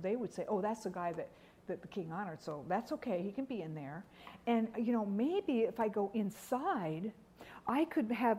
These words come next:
more of an impact for my people. And so he could have easily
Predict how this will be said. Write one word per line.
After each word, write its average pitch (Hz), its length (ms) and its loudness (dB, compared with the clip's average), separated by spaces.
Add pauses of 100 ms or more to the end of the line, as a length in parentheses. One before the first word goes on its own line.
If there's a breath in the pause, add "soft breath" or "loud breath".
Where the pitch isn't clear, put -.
more 233 260 6
of 208 80 2
an 208 100 0
impact 233 400 2
for 220 80 0
my 196 160 0
people. - 520 2 (840 loud breath)
And 247 160 8
so 240 140 6
he 233 140 2
could 233 140 4
have 214 200 0
easily 240 960 10